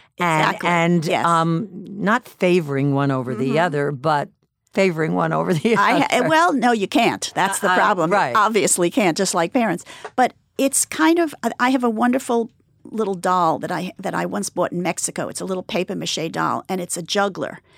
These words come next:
Speaker 2: And I always say being a press agent is keeping all the balls in the air because you're never just working on one thing. You've always got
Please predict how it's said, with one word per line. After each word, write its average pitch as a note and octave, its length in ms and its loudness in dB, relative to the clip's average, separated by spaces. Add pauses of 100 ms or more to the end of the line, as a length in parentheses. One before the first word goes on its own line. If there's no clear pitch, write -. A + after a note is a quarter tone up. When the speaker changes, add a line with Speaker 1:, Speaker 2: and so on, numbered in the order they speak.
(420)
Speaker 2:
And G3 260 0 (100)
I F#3 140 0
always A3+ 220 -2
say F#3+ 240 -2
being F#3+ 220 -4
a - 40 -10
press - 300 -6
agent F3 280 -4
is E3+ 100 -4
keeping F#3 300 -6
all D#3+ 140 -2
the E3+ 80 -4
balls D#3+ 380 -4
in D#3+ 100 -6
the - 220 -6
air - 180 -14 (300)
because A3+ 240 -2
you're B3 100 0
never B3+ 240 2
just - 240 -8
working F3 300 -6
on A2+ 180 -6
one - 220 -8
thing. - 340 -16
You've G#3 200 -6
always G3 280 -2
got E3 220 -6